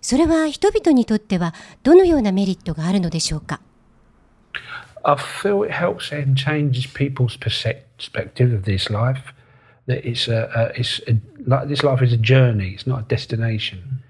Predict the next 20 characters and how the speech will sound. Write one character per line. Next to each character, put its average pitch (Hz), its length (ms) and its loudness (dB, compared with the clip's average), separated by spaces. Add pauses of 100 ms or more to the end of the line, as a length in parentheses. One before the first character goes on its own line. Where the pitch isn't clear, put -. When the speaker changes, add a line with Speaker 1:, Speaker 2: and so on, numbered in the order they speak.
(380)
Speaker 2:
And 117 200 0
if 120 160 -2
we 131 140 4
can 127 220 2
learn 143 400 0 (220)
that - 260 -8 (420)
and 113 160 2
learn 120 220 4
our 120 200 0
actions 113 460 -2
and 107 80 -2
our 113 80 0
behaviour 110 680 0 (280)
is 110 120 0
a 120 40 0
continual 123 680 4
s-, - 160 -8
uh, 113 40 -10
uh, 113 520 -10
effect - 580 -4